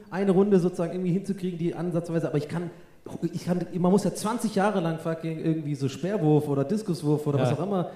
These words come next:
Speaker 1: Sie, mir fallen nur so voll die <laughs> altrömischen Sportarten
Speaker 2: <laughs>
Speaker 1: ein. Was gibt's denn da noch? So Schwimmen und so. Das ist ja was anderes. Ich glaub schon, so digitale Sportart, da kann man sich schon, wenn man so richtig vierundzwanzig Stunden am Stück nur so eine Strecke fährt,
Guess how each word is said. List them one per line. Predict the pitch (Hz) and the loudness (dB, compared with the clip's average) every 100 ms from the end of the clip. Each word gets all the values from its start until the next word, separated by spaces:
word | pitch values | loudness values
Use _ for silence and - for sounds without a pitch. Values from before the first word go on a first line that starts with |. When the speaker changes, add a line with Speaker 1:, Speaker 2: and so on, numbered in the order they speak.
| - | -10
Speaker 1:
Sie, | - 147 151 | -10 -8 -4
mir | 151 | -2
fallen | 160 180 | 0 2
nur | 185 | 2
so | 151 | 2
voll | 185 170 | 0 0
die | 147 - - | 0 -4 -8
<laughs> | - - | -10 -4
altrömischen | 131 - 127 151 151 - 156 | -4 0 4 4 4 -2 -6
Sportarten | - 127 185 143 139 - | -4 0 4 6 4 2
Speaker 2:
<laughs> | 127 | -6
Speaker 1:
ein. | 139 147 - - - - | -6 -6 -12 -18 -18 -6
Was | 147 | -4
gibt's | 226 220 | -4 -4
denn | 170 | -2
da | |
noch? | 165 - | -2 -2
So | |
Schwimmen | 143 143 175 180 160 | -2 4 4 4 0
und | 143 | -2
so. | 143 139 - - - | 0 0 -4 -16 -8
Das | 143 | -4
ist | |
ja | 196 | 0
was | 190 | -2
anderes. | 320 320 139 | -2 -2 -2
Ich | 131 | -2
glaub | 165 - | -8 -8
schon, | - 269 | -8 -4
so | 175 | -4
digitale | 165 - 160 156 180 214 | -4 -6 -8 -6 -6 -6
Sportart, | - 190 185 202 208 - | -6 -6 -4 -8 -8 -10
da | |
kann | - 202 | -10 -6
man | 220 | -4
sich | 190 - | -4 -4
schon, | 196 208 196 - - _ | -6 -6 -10 -16 -20 _
wenn | 165 | -12
man | 180 | -10
so | 185 | -10
richtig | 190 175 | -10 -12
vierundzwanzig | 185 196 190 190 | -12 -10 -10 -12
Stunden | - 202 196 | -12 -14 -12
am | 196 | -14
Stück | - 190 | -14 -8
nur | 202 202 | -6 -6
so | 202 | -6
eine | 185 196 | -8 -10
Strecke | - 190 196 | -10 -10 -10
fährt, | 180 175 | -8 -8